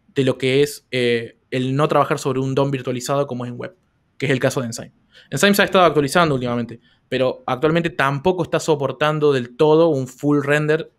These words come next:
como lo hace React Testing Library. Entonces es diferente la forma en la que tenemos que testear, es diferente la forma en la que, en, es di-, son diferentes los problemas que tenemos que,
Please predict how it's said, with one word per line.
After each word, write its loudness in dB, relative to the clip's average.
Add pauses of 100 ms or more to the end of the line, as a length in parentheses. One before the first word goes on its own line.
(160)
como -2
lo 2
hace 0
React -2
Testing -10 (140)
Library. -12 (480)
Entonces 2
es 0 (440)
diferente 2
la 0
forma 2
en -2
la -2
que -8
tenemos -4
que -10
testear, -8 (260)
es -4
diferente 2
la 2
forma 2
en 0
la -2
que, -12
en, -8
es -6
di-, -6
son -2
diferentes -2
los -6
problemas 2
que -18
tenemos -4
que, -10